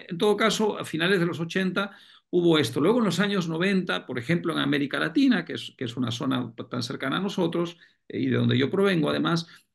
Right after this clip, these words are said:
eh, vivimos también un, un, en fin, se suponía que un gran progreso porque hubo una gran liberalización económica, por fin descubrimos que no era suficiente tener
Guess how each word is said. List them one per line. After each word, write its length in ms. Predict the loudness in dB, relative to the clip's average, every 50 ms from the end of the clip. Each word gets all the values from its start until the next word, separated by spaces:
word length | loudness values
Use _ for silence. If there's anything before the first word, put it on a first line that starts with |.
| _ _ -4
eh, 540 | -2 0 0 2 2 0 0 0 -2 -4 -6 -8
vivimos 560 | -6 -4 0 2 4 6 6 6 6 4 4
también 480 | 0 -2 -2 0 2 2 2 2 0 -2
un, 320 | -4 -4 -4 -4 -6 -6
un, 640 | -8 -8 -8 -6 -6 -4 -4 -6 -6 -6 -8 -8 -10 -12
en 120 | -4 -2
fin, 340 | 0 0 2 0 -2 -6 -12 -20 -20 -20
se 140 | _ -6 -6
suponía 580 | -6 -4 -4 -2 2 4 6 6 6 6 4 2
que 100 | 0 -2
un 100 | 0 2
gran 260 | 2 2 2 2 0
progreso 560 | 0 -2 0 0 2 2 0 0 0 -4 -6
porque 220 | -6 -10 -6 -4 -2
hubo 100 | 0 0
una 140 | 0 0
gran 200 | 0 0 0 2
liberalización 680 | 2 2 2 2 0 0 -2 -4 -6 -8 -8 -8 -4 -4
económica, 800 | -4 -4 -2 0 2 2 4 4 4 2 0 0 -4 -4 -4 -6
por 140 | -8 -10 -6
fin 180 | -4 -2 -2
descubrimos 640 | -2 -2 -4 -4 -4 0 2 4 4 4 4 2 0
que 120 | -2 -2 -2
no 140 | -2 -2
era 140 | -2 -4 -4
suficiente 580 | -4 -8 -10 -8 -8 -6 -6 -6 -4 -4 -4 -4
tener 380 | -2 -2 0 0 0 -2 -4